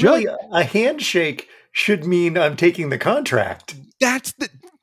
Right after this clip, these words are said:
Speaker 2: that's the deal. We have a deal. Thumbs
Speaker 1: Yes.
Speaker 2: up. You just
Speaker 1: Yeah. Thumbs
Speaker 2: Yeah.
Speaker 1: up. You, you, yeah, that, yeah, that's a, that's a contract. Yep.
Speaker 2: The judge wasn't swayed, however. He responded, "This appears to be a sort of public policy argument. I agree that this case is novel, at least in Saskatchewan."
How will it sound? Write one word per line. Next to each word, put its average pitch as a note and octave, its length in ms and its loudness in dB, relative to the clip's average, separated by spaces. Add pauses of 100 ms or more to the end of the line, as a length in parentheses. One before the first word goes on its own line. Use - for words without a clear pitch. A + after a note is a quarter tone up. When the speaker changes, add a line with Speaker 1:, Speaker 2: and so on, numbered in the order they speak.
(220)
Speaker 2:
that's A#3+ 380 -2
the C4 100 -8
deal. A#3+ 400 0
We D3+ 160 2
have D#3 360 -6
a G#3 80 0
deal. G3 680 0
Thumbs A3 400 -2
Speaker 1:
Yes. G3+ 160 2
Speaker 2:
up. A3+ 300 -4
You F#3 120 -4
just G3 240 4
Speaker 1:
Yeah. F#3+ 100 -8 (280)
Thumbs A#3 240 2
Speaker 2:
Yeah. G#3+ 200 4
Speaker 1:
up. A#3 40 2
You, A3+ 60 -2 (460)
you, A3 100 -10 (260)
yeah, A#3+ 220 6
that, F#3 380 2
yeah, G#3 240 4
that's E3+ 260 -2
a, F3+ 320 2 (100)
that's F#3+ 160 0
a - 60 -8
contract. A#3+ 640 -2 (120)
Yep. A3 280 -6 (800)
Speaker 2:
The E3 80 4
judge B3 320 2
wasn't F#3 300 -2
swayed, D#3+ 320 -4
however. A2+ 500 -4
He G3 160 -4
responded, B2+ 680 -2
"This C#3+ 260 0
appears G#3 360 4
to - 80 -12
be C#3 100 4
a B2 60 4
sort C#3+ 240 0
of A2 100 -4
public F3 360 0
policy D#3 420 0
argument. F2+ 420 -8
I E3+ 100 4
agree G3+ 340 4
that G#3+ 120 2
this E3 160 0
case C#3+ 300 2
is F2+ 120 -6
novel, B2+ 480 2
at B2 140 -4
least B2 160 0
in G2+ 80 -4
Saskatchewan." E2+ 800 -4